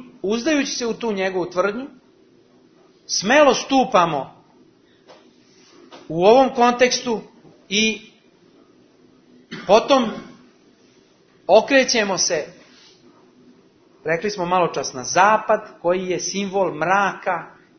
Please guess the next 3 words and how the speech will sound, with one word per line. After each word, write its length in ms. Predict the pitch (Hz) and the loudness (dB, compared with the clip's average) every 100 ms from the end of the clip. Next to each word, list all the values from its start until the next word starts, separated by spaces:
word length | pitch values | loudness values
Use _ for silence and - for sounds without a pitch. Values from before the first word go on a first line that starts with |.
| - | -2
tame, 720 | 165 180 202 202 190 175 - _ _ _ _ _ | 2 2 2 0 -4 -6 -16 _ _ _ _ _
gde 640 | 127 131 196 180 - - _ _ _ _ _ _ _ _ | -10 0 2 2 -2 -14 _ _ _ _ _ _ _ _
počinje 580 | 175 185 226 214 180 | -2 -2 -2 -2 -4